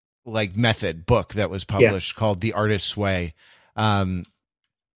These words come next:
Speaker 1: in the, I think, early nineties, where that was, that type of automatic writing was, was a big part of the technique.
Speaker 2: Yeah. The artist way, the artist no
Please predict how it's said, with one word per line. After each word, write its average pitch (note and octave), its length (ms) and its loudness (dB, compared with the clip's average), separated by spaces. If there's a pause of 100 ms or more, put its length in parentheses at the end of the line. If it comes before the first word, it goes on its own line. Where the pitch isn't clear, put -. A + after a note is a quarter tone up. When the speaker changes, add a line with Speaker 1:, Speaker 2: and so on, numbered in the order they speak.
Speaker 1:
in A#2 180 0
the, G2 440 2
I G2+ 60 -8
think, G#2 240 -8
early F#2+ 280 -2
nineties, F2+ 600 -4
where F#2 520 -2
that G#2 200 2
was, F#2 240 -2
that G#2 220 0
type G#2 240 -2
of F2 120 -10 (100)
automatic F#2+ 580 -4
writing F2 340 -6
was, F2+ 480 -8
was F#2+ 340 -8
a F#2+ 60 -10
big G2 220 -6
part F#2+ 220 -2
of E2 120 -10
the E2+ 80 -12
technique. G2 600 -16 (340)
Speaker 2:
Yeah. E3 320 4 (440)
The D3+ 80 10
artist - 420 4
way, F3 520 6
the C#3+ 80 -4
artist D3+ 280 -2
no G3+ 340 4